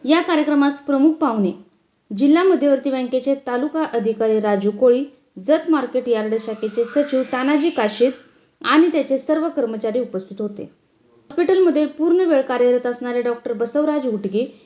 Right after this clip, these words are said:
एमबीबीएस एमडी आणि डॉक्टर शिवानंद बिरादार, एमबीबीएस एमईएस यांचा परिचय करून देण्यात आला.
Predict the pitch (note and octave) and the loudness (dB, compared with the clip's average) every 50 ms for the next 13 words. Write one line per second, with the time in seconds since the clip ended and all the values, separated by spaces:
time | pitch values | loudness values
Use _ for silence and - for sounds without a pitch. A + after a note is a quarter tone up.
0 | _ _ - G#3 A#3+ C4 C#4 C#4+ E4 E4+ E4 E4+ E4+ E4+ E4 D#4 - A3+ G#3+ G#3+ | _ _ -4 0 2 2 4 4 4 4 2 2 0 0 -2 -4 -6 -6 -4 -2
1 | A3 G#3+ G#3+ G3 G#3+ A3+ - - - A3 A3 A3 G#3+ G#3 A3 G#3+ G#3+ - G#3+ G#3+ | -2 -2 0 -2 -2 -4 -4 -8 -8 -6 -6 -4 -4 -2 -4 -4 -4 -4 -6 -6
2 | G#3+ - B3 A#3 A#3+ C4 C#4 D4+ D4+ D4+ D4 D#4+ B3 A3 G#3+ G3 F#3+ F#3+ F#3 G3+ | -4 0 0 2 2 4 4 4 4 4 2 0 -2 -2 -2 -2 -2 -2 -2 -4
3 | B3 C#4+ - - _ _ _ _ - G#3 A3 A3+ A3+ G#3+ A3+ G#3 G#3+ A3 A3 G#3+ | -6 -6 -8 -14 _ _ _ _ -10 -6 -6 -4 -2 -2 -4 -2 -2 0 2 0
4 | A3 G#3+ G#3+ G#3+ G#3+ G#3+ A3+ A#3+ C4+ C4 B3+ B3 - B3+ B3 A#3+ A#3 G#3+ - C4 | 0 0 -2 -4 -4 -2 -2 0 0 -2 -2 -4 -6 -8 -6 -6 -6 -6 -6 -6
5 | B3+ B3+ B3 B3 C#4 D4+ D4 - F4 E4+ D#4+ - A#3+ G#3+ G#3 A3 C4+ C#4 - _ | -4 0 0 2 2 0 0 -2 -4 -4 -2 -2 -2 -2 -2 -2 -4 -8 -10 _
6 | _ _ _ _ _ - G#3 F#3+ F3+ F3 - G#3 G3+ F3 D3+ | _ _ _ _ _ -4 -2 -2 -2 -2 -4 -4 -6 -6 -8